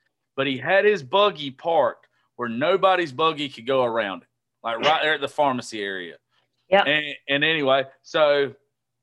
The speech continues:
Speaker 1: I, he looked at me, and then he looked at his buggy and knew I couldn't get around it. So I just pushed his fucking buggy out the way with my buggy. And he said, "Excuse me."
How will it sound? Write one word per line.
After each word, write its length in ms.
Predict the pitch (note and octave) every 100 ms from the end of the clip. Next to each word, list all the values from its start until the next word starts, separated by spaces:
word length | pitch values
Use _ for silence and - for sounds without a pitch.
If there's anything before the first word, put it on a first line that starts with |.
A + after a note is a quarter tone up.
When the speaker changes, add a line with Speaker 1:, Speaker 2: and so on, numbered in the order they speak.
| _
Speaker 1:
I, 240 | B2 C#3+ C3+
he 140 | F3+
looked 380 | G3 A3 A3+ E3
at 100 | D3+
me, 320 | D#3 D#3 D3 _ _ -
and 100 | B2
then 120 | C3
he 80 | C3
looked 260 | E3 D3
at 60 | C#3
his 160 | C#3+
buggy 500 | A#2 D3 C#3+ G#2+ F#2 -
and 120 | B2
knew 140 | C#3+ D3
I 120 | C3
couldn't 240 | D3+ B2+
get 100 | B2
around 360 | A2+ A#2+ A#2 G2
it. 140 | F#2 _ _ _ _
So 380 | - D3 C3 A#2+ C3+
I 100 | F3+
just 180 | G3 -
pushed 260 | D#3 C#3+
his 100 | C3+
fucking 280 | - C#3+ B2
buggy 280 | F3+ D4+ E3
out 80 | G#2
the 80 | G#2+
way 160 | A2
with 220 | A2 B2+
my 160 | A#2+ B2
buggy. 420 | C#3 F3+ F#2 E2 -
And 180 | A#2 C3
he 100 | D3+
said, 200 | D#3+ B2
"Excuse 420 | - - G3+ D3
me." 220 | C#3+ D#3